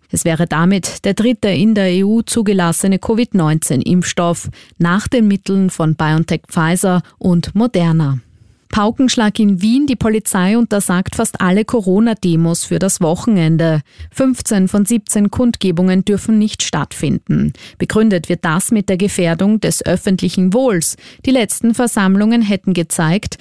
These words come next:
dass die Teilnehmer weder Mindestabstand einhalten noch einen Mund-Nasenschutz tragen.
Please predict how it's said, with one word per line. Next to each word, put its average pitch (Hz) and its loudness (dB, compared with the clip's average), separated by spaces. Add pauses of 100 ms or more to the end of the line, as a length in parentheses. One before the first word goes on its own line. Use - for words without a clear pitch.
(140)
dass 175 -2
die - -4
Teilnehmer 175 2
weder 208 2
Mindestabstand 196 0
einhalten 185 2
noch 175 0
einen 226 2
Mund-Nasenschutz 196 -2
tragen. 170 0